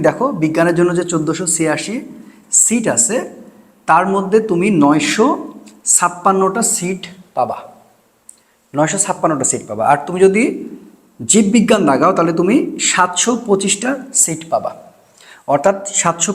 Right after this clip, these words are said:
পঁচিশের মধ্যে তোমার কাউন্ট হবে, বুঝতে পারছো? আচ্ছা, এখন দেখো যদি তুমি জীববিজ্ঞান আর গণিত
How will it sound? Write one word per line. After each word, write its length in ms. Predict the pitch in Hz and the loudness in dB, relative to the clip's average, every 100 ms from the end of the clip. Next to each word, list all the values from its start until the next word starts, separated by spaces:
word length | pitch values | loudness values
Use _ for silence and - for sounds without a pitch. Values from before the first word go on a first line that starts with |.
| 196 | -2
পঁচিশের 360 | 190 202 202 185 | -2 0 0 0
মধ্যে 180 | 165 185 170 | 0 -2 0
তোমার 180 | 165 330 - - - _ - | 2 0 -4 -18 -20 _ 2
কাউন্ট 240 | 151 147 139 | 2 2 -6
হবে, 160 | 101 - - - | -8 -10 -14 -10
বুঝতে 200 | 151 - | 0 2
পারছো? 260 | 233 - 117 - - - - - | 2 2 -4 -6 -18 -20 -14 -8
আচ্ছা, 160 | 120 - - | -6 -6 -4
এখন 220 | 175 247 240 | -2 2 2
দেখো 220 | 220 170 196 - - - - - | 2 2 2 0 -6 -14 -20 -2
যদি 120 | 175 190 | 2 6
তুমি 120 | 226 185 - | 6 4 2
জীববিজ্ঞান 520 | 196 190 202 240 269 240 | 2 2 4 4 4 2
আর 60 | 170 156 | 2 0
গণিত 260 | 196 202 | 0 -2